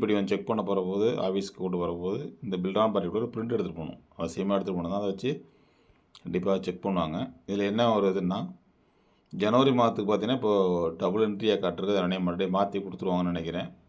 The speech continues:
இப்போ ஏ என் டபுள் ஆர் இருக்கு, டி ஏ, ஹெச் ஆர் ஏ எல்லாமே டபுள் டபுளா இருக்கு. அதனால அதை மாத்தி கொடுத்துருவாங்க.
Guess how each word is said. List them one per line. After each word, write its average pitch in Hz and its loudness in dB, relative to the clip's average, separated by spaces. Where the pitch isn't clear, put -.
இப்போ - -8
ஏ - 6
என் 98 2
டபுள் 95 4
ஆர் 92 2
இருக்கு, 95 -2
டி 95 -4
ஏ, 95 4
ஹெச் 92 0
ஆர் 90 2
ஏ 92 4
எல்லாமே 101 2
டபுள் 95 2
டபுளா 98 2
இருக்கு. 82 -6
அதனால 98 -2
அதை 90 2
மாத்தி 98 2
கொடுத்துருவாங்க. 90 -2